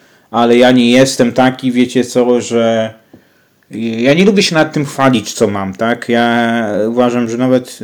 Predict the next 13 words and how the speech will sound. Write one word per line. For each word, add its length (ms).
a, 120
pochwaliłeś 680
się, 240
nie, 280
tam, 220
nie, 160
nie, 140
po 180
co 160
będę 240
się 140
chwalił, 400
tak? 180